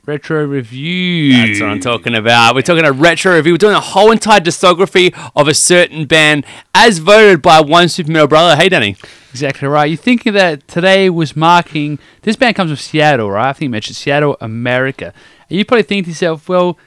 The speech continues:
Speaker 1: today is the fiftieth anniversary of Kurt Cobain if he was still alive today." So you're thinking, "Well,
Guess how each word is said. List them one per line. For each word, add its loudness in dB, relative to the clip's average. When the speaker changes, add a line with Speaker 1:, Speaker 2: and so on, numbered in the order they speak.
Speaker 1:
today 0
is -6
the -14
fiftieth -6
anniversary -6
of -4
Kurt -2
Cobain -4
if -12
he -6
was -8
still -6
alive -2
today." -4
So -4
you're 0
thinking, 0
"Well, 4